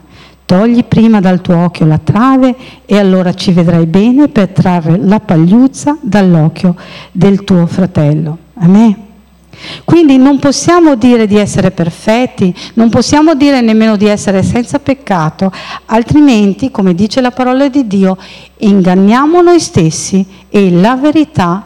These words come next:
non è in noi. Amen? Ci siete?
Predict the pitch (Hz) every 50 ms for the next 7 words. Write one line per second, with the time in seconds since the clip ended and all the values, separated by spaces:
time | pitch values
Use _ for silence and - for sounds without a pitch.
0 | - - 311 226 220 233 247 285 320 320 277 214 202 190 196 202 - - - 208
1 | 208 208 196 185 175 170 151 151 160 160 160 - - - 170 180 220 269 320 330
2 | 277 - - - - - - _ _ _ _ _ _ _ _ _ _ _ _ _
3 | _ _ _ _ - - 277 - - 302 320 302 - 233 202 190 -